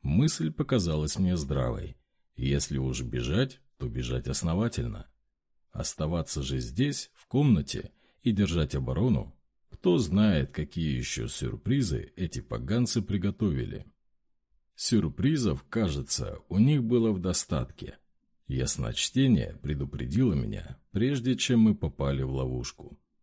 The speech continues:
В спину тотчас же врезались Ибрагим с Алиской. «Что там, Федя?» — не выдержала лисица. Ибрагим же оказался глазастее, чем она.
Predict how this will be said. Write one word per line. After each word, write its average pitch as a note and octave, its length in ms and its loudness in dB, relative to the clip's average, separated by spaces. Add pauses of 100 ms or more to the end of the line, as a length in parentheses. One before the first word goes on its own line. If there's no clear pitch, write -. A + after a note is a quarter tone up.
(160)
В - 80 -8
спину C3 460 4
тотчас C#3 560 0
же A#2 160 4
врезались D2+ 680 0
Ибрагим C2+ 520 0
с - 120 2
Алиской. - 580 -4 (240)
«Что - 340 0
там, D3 260 6
Федя?» — C3 500 2 (420)
не G#2 240 10
выдержала A2+ 640 4
лисица. F#2+ 720 0 (540)
Ибрагим D2+ 600 4
же E2+ 160 2
оказался B1+ 640 -2
глазастее, F2 640 -2
чем F2+ 300 0
она. C2+ 320 -2